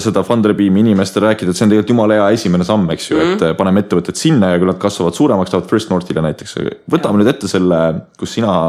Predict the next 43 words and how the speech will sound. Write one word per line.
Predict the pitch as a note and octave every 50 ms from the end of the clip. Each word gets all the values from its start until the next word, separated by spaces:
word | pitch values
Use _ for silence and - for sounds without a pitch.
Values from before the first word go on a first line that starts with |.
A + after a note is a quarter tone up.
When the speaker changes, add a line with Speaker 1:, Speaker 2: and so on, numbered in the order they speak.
| C#2+ C#2 D2+
Speaker 1:
juhtinvestor | D2 A#1+ E2+ B2 B2 A#2+ - F2 F#2 F#2 F2 - E2+
oled, | D#2 D#2 F2+
Mulieres, | F#2 G2 G#2+ A#2+ B2+ A#2+ G#2 F2+ - - - - -
Jaga, | - G2 G2 G2 - - - - _ _ -
kaks | - C3+ C#3+ D#3+
Speaker 2:
Jah. | - F#3
Speaker 1:
ettevõtet. | - - D#2 - - A#2+ - - - - - -
Speaker 2:
Mhm. | F3 E3 F3+ G#3+ A#3 A3+ _ _ _ _ _ _ _ _ _ _ _ _ _ _ _
Speaker 1:
Mis | D3 E3+ G3 F#3+ - -
nende | B2+ A#2 A2 A2 G#2
osakutega | G#2+ C3 D3+ D#3 C3+ - - - F2+ - - F2+ E2+ F2 E2+
siis | E2+ E2+ - -
seal | - F#2+ F#2 F#2
järelturul, | G#2 A#2+ A#2 G#2 F#2 G2 A2 A2 G#2 F#2 F2+ F2 E2 E2
äh, | E2+ E2+ D#2+ D#2+
juhtub | G2 A#2+ A#2+ - - - - - - -
aktiivsuse | - F2+ - - - - - C#3 C3+ B2+ - - - G#2 F#2 - - F#2+ F#2+ F#2
ja | F2+
huvi | F2+ - - D3 C3+ A#2 E2+ -
osas? | - - -
Speaker 2:
Ei, | - A3+ G#3 A3+
praegu | C#4 D4 C#4+ F4
on |
väga | G#3+ G#3+ G#3 G3
selge. | G3 G3+ F3+ E3+ D#3+ -
Pärast | B3+ D#4+ C4+ - -
seda, | - - F#3
kui | G#3+ B3
tuli | D#3+ F3+ E3+ D#3+
Funderbeami | D#3+ - - G#3+ G#3+ F#3+ E3 E3+ E3 D#3 D#3 D#3
see | F3+
otsus, | G3+ G#3+ - E3+ D#3+
et | D3+ C#3+ -
nüüd | - D#3+ D3+ D#3 -
nagu | D#3 D3 D3+
on | D3+ D3+ D3
done, | D#3+ - A#3+ A3+ G3 D#3+ D#3 D3+ -
siis, | E3 F3+ D#3+ D3+ D3 D3 - - -
äh, | D3+ D3 C#3+ C#3+ C#3+ D3
nad | D3 D3+ D3+ D3 -
kõik | - - D#3+
kukuvad | D#3+ - G3 F#3+ - C#3+ C#3 C#3
kivina. | - - E3+ D3 C3 C#3